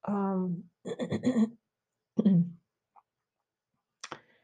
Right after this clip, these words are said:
aici am mai scris un lucru foarte interesant și anume că <laughs>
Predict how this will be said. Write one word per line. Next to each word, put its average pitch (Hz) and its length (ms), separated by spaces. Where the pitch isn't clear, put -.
aici 208 540
am 226 240
mai 208 260
scris 208 440
un 214 220
lucru 202 320
foarte 202 440
interesant 190 920
și 190 160
anume 185 1200
că 180 580
<laughs> 196 300